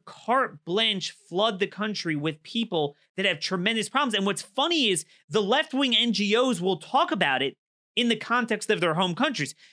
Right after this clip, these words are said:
"Yeah, you got the child marriage problems, you got this problem, you got that problem,"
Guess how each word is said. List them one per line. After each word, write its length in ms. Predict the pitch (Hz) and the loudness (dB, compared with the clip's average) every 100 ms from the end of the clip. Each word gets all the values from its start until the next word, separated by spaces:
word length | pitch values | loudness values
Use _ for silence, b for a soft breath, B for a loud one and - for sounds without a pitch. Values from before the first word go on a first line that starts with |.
| b | b
"Yeah, 260 | 135 151 | -2 0
you 160 | 156 131 | 2 0
got 140 | 123 | -6
the 60 | - | -12
child 280 | - 139 123 | -4 -2 2
marriage 600 | 156 185 180 165 151 - _ _ | 4 4 4 2 0 -6 _ _
problems, 380 | 180 175 165 135 | -2 0 0 -2
you 60 | |
got 160 | 120 120 | -4 0
this 180 | 208 214 | 0 0
problem, 320 | - 180 165 | 0 0 2
you 80 | 147 | 0
got 140 | 139 | 0
that 160 | 185 175 | 0 0
problem," 240 | 180 160 | -2 -4